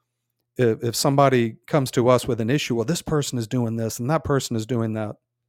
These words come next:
All right, I'll tell you what we're gonna do. We're not gonna even be concerned about that person. We're gonna talk about you. And why is this bothering you so much?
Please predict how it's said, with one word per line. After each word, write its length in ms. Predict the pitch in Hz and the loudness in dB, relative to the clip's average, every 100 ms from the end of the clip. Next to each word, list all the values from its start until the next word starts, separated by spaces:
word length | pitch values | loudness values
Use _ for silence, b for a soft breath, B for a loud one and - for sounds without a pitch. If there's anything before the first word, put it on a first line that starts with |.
| _ _ _ _ _ _ _ _ _ _ _ _ - | _ _ _ _ _ _ _ _ _ _ _ _ -6
All 80 | 160 | -4
right, 40 | |
I'll 60 | 156 | 0
tell 160 | 170 | 4
you 60 | 147 | 6
what 80 | 131 | 6
we're 80 | |
gonna 180 | 127 123 | 2 0
do. 160 | 117 127 | 4 4
We're 100 | 165 | 4
not 180 | 185 185 | 0 0
gonna 180 | 127 | 0
even 160 | 127 123 | 0 0
be 120 | 127 | -2
concerned 440 | 120 113 - 147 135 | -4 -6 0 0 2
about 220 | 113 - | -2 0
that 200 | 123 - | -2 -2
person. 480 | 160 165 - 170 175 | -6 -6 -6 -6 0
We're 120 | 160 | 0
gonna 160 | 185 117 | 2 0
talk 260 | 135 120 | 0 0
about 320 | 120 120 117 | 0 -2 -2
you. 240 | 180 160 - _ _ _ _ _ _ | -6 -8 -10 _ _ _ _ _ _
And 140 | 127 | -4
why 180 | 120 143 | 2 4
is 100 | 160 | 2
this 120 | 143 | -2
bothering 420 | - 147 160 127 135 | 0 2 2 0 -2
you 80 | |
so 200 | 180 - | -4 -4
much? 440 | 110 64 64 - | -6 -6 -10 -14